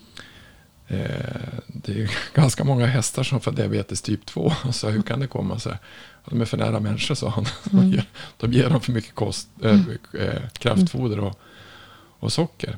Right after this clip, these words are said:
Speaker 2: För mycket socker.
Speaker 1: För mycket socker.
Speaker 2: Mm.
Speaker 1: Och det är ju
Speaker 2: För mycket lättsmält socker. För det, de, de är ju liksom gjorda för att äta fiberrik.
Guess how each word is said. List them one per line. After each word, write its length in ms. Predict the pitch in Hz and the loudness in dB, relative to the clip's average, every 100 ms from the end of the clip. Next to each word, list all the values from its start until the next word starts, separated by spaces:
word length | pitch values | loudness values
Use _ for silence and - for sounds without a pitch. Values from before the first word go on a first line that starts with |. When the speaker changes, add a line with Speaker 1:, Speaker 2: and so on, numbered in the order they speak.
| - | -10
Speaker 2:
För 120 | - | 4
mycket 260 | 190 180 180 | 4 4 -2
socker. 280 | 185 - - | -2 -8 -6
Speaker 1:
För 120 | - | -4
mycket 260 | 104 - | -4 -4
socker. 240 | - 139 208 | -6 -4 0
Speaker 2:
Mm. 100 | 95 | 0
Speaker 1:
Och 60 | 107 | 2
det 100 | 120 | 2
är 60 | |
ju 280 | 120 107 107 101 - _ _ - | 4 4 0 -4 -10 _ _ -6
Speaker 2:
För 120 | - | 8
mycket 240 | 208 190 190 | 10 10 10
lättsmält 580 | 190 - - 208 202 - | 8 6 4 6 6 4
socker. 460 | - - - - 156 | -6 -6 -6 0 4
För 100 | 180 | 8
det, 120 | 180 | 8
de, 260 | 175 185 180 - - - - - | 10 10 8 6 -14 -16 -18 0
de 300 | - 180 175 | 8 10 12
är 120 | 180 | 12
ju 260 | 180 180 175 156 - | 10 10 10 8 4
liksom 320 | 170 170 - 170 | 0 0 2 6
gjorda 300 | 170 156 175 | 6 6 4
för 120 | 156 | 6
att 180 | 135 143 | 4 6
äta 600 | 139 - - 123 156 156 | 4 4 2 4 4 2
fiberrik. 920 | - - 185 156 147 113 - - - | -2 2 6 6 4 4 2 0 -8